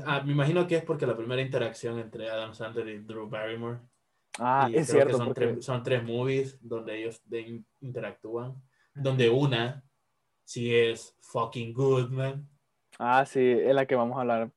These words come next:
Speaker 1: Ajá.
Speaker 2: dentro de un ratito.
Speaker 1: Y, bueno, las otras dos, con, incluyendo Wedding Singer, si las consideramos
Speaker 2: Ujú.
Speaker 1: meh.
Speaker 2: Sí, sí, no, para mí, Wedding Singer es meh, como, me da igual esa película. Puedo, puedo morir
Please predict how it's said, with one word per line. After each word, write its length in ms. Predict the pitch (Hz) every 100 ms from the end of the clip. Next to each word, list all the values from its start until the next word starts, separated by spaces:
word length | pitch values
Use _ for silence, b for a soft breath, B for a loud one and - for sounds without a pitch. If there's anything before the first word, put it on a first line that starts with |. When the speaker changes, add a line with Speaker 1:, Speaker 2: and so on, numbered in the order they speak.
| _ -
Speaker 1:
Ajá. 280 | 123 185
Speaker 2:
dentro 320 | 156 143 143 139
de 40 |
un 80 | 143
ratito. 460 | 147 - 107 - - _ _ _ _ -
Speaker 1:
Y, 680 | 139 123 120 113 110 - _ _ _ _ _ _
bueno, 220 | 147 120
las 120 | 117 113
otras 320 | 127 123 117
dos, 360 | 120 123 120 - _
con, 260 | - 113 - _ _ _ _ _
incluyendo 540 | 156 127 135 117 156 139
Wedding 240 | 123 120
Singer, 300 | 120 127 120
si 100 | 117
las 100 | 117 117
consideramos 540 | 120 120 107 107 131
Speaker 2:
Ujú. 80 | -
Speaker 1:
meh. 200 | 104 92 _ _ _ _ _ _ _ _ _
Speaker 2:
Sí, 320 | - 127 113 131 _
sí, 140 | 127
no, 260 | 117 113 107
para 160 | 110 117
mí, 300 | 151 147 123
Wedding 260 | 151 247
Singer 240 | 240 262 196
es 80 | 156
meh, 160 | 147
como, 300 | - 135 123
me 180 | 123 226
da 100 | 180
igual 260 | 120 101 113
esa 140 | 117
película. 300 | - 107 113
Puedo, 380 | 120 175 180 151
puedo 380 | - 175 175 175
morir 500 | 151 120 113 113 117